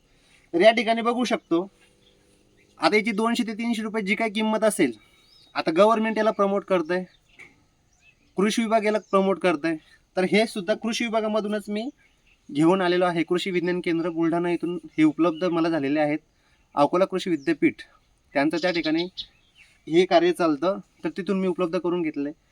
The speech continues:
जर तुमच्या भागामध्ये कृषी विद्यापीठाला भेट द्या, त्या ठिकाणी ह्या गोष्टी जर तुम्हाला उपलब्ध झाल्या, तर तुम्ही तुमचा खर्च हा खूप कमी करू शकता आणि आपलं उत्पन्न खूप चांगल्या पद्धतीने घेऊ शकता.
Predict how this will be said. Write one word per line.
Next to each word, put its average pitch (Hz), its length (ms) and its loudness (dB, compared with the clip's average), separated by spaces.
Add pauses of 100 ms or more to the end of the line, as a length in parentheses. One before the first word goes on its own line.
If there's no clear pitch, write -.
(480)
जर 185 120 2
तुमच्या 185 360 2
भागामध्ये 202 400 4
कृषी 208 260 -2
विद्यापीठाला 196 440 2
भेट 160 260 0
द्या, 139 180 0 (320)
त्या 190 80 2
ठिकाणी 202 300 -2
ह्या 185 120 0
गोष्टी 202 280 -4
जर 196 100 -2
तुम्हाला 190 280 -2
उपलब्ध 170 340 -2
झाल्या, 156 300 0 (380)
तर 160 100 0
तुम्ही 180 300 2
तुमचा 151 420 2
खर्च 143 240 -4 (120)
हा 147 160 0
खूप - 160 -12 (120)
कमी 156 300 0 (340)
करू 147 280 0 (140)
शकता - 440 -2 (420)
आणि 151 160 2
आपलं 156 220 0
उत्पन्न 156 320 -2
खूप 160 200 -6
चांगल्या 147 240 -4
पद्धतीने 156 260 -2
घेऊ 135 140 -4
शकता. 123 360 -8